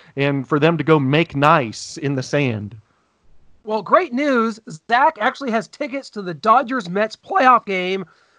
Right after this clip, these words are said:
Speaker 2: but Belding doesn't think baseball's a good reason for missing school. So
Speaker 1: I
Speaker 2: this sort
Speaker 1: agree.
Speaker 2: of sets, <laughs> that's, uh, that's a whole, another show, Noah.
Speaker 1: Oh,
Speaker 2: Um,
Speaker 1: I'm
Speaker 2: this
Speaker 1: sorry.
Speaker 2: sort of sets in motion, uh, this whole episode is Zach trying to scheme his way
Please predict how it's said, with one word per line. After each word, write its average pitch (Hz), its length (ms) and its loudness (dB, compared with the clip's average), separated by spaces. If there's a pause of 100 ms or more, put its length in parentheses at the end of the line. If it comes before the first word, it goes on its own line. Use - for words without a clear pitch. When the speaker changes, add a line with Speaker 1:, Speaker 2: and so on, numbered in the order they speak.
(140)
Speaker 2:
but 208 320 -2
Belding 214 560 4
doesn't 185 280 -4
think 196 380 -2
baseball's 190 500 -2
a 175 40 -2
good 175 200 0
reason 185 580 -2
for 165 120 -4
missing 165 340 0
school. 185 540 4
So 240 380 6 (240)
Speaker 1:
I 143 120 4
Speaker 2:
this 302 140 4
sort 285 120 6
Speaker 1:
agree. 240 80 2
Speaker 2:
of - 60 -6
sets, - 440 0 (380)
<laughs> - 400 -4
that's, - 300 -2
uh, 190 60 -12
that's 185 320 -4
a 190 40 0
whole, 202 100 2
another 196 280 2
show, 226 300 4
Noah. 175 420 0 (300)
Speaker 1:
Oh, 240 80 4 (160)
Speaker 2:
Um, 196 80 6
Speaker 1:
I'm 160 80 0
Speaker 2:
this 254 120 2
Speaker 1:
sorry. 202 100 -2
Speaker 2:
sort 339 120 0
of 214 100 2
sets - 500 0
in 202 260 -4
motion, 170 760 0 (420)
uh, 196 120 2
this 214 180 0
whole 247 200 4
episode 208 480 -2
is 165 160 -8
Zach 214 400 2
trying 208 220 -2
to 233 40 -8
scheme 202 400 -8
his 208 220 -8
way 165 460 -4